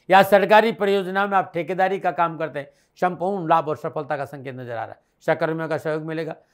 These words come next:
वरिष्ठ अधिकारियों से सराहना प्राप्त होगी और आपको अच्छे व्यावसायिक फलों की प्राप्ति के साथ साथ आर्थिक सुदृढ़ता भी आएगी। नौकरी के दृष्टिकोण से नवंबर का महीना अच्छा संकेत दे रहा है। यदि आप नौकरी में है तो मन अनुकूल स्थान परिवर्तन, धन लाभ के स्रोत बढ़ेंगे।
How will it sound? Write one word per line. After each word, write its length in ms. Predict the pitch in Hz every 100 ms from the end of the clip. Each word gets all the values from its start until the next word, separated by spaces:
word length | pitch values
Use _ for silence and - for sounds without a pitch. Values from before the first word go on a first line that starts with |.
| _ -
वरिष्ठ 280 | 151 202 165
अधिकारियों 480 | 170 160 170 175 160
से 100 | 160
सराहना 400 | 165 147 175 180
प्राप्त 320 | 175 165 -
होगी 240 | 151 135 - _ _ -
और 60 | 160
आपको 260 | 156 -
अच्छे 220 | 156 -
व्यावसायिक 480 | 147 143 135 165 156
फलों 200 | 139 143
की 80 | 139
प्राप्ति 380 | 139 131 - 139
के 80 | 117
साथ 140 | 143
साथ 160 | 135 135 -
आर्थिक 360 | 135 147 - 131
सुदृढ़ता 440 | - 127 117 117
भी 140 | 107 107
आएगी। 220 | - _ _ _ _ _ _ _ -
नौकरी 280 | 160 147 170
के 80 |
दृष्टिकोण 340 | 165 143 156 170
से 80 | 156
नवंबर 320 | 156 175 180
का 120 | 165
महीना 200 | 147 170
अच्छा 240 | 143 -
संकेत 320 | 180 160 131 117
दे 80 |
रहा 100 | 107
है। 80 | 107 _ _ 131
यदि 100 | 170
आप 200 | 175 165
नौकरी 340 | 160 160 185
में 120 | 185
है 140 | 156 160 - _ _
तो 60 | 151
मन 120 | 156
अनुकूल 340 | 185 180 180 165
स्थान 300 | - 170 160
परिवर्तन, 380 | 170 165 170
धन 120 | 120 147
लाभ 220 | 160 156
के 60 | 151
स्रोत 220 | - 131
बढ़ेंगे। 340 | 131 127 117